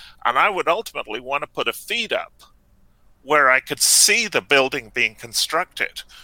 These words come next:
or the skate park being constructed or whatever it is, and then being able to sell those things, uh, sell those not just to individuals who live in that town, but to, as diaspora bonds.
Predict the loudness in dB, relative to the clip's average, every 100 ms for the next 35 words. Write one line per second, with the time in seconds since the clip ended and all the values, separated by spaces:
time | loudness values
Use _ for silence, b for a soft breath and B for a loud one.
0 | B B -4 -2 0 0 4 2 2 0
1 | 0 0 0 -2 -2 -6 -6 -4 -6 -8
2 | -18 -16 -10 -4 2 2 0 -6 -4 -4
3 | -4 -4 -8 B B B -4 0 0 2
4 | 0 4 2 2 -4 -2 0 2 4 2
5 | 2 0 0 -2 -2 -4 -6 -14 -14 B
6 | B 0 2 4 4 2 0 0 -6 B
7 | B -10 2 2 2 0 2 2 2 0
8 | -2 -6 -2 -2 -2 -4 -6 -8 -6 0
9 | 0 0 -2 -4 -6 -8 -8 -8 -14 _
10 | B B 0 0 2 0 2 0 0 2
11 | 4 4 2 -2 -6 -4 -4 -4 -8 -10
12 | -10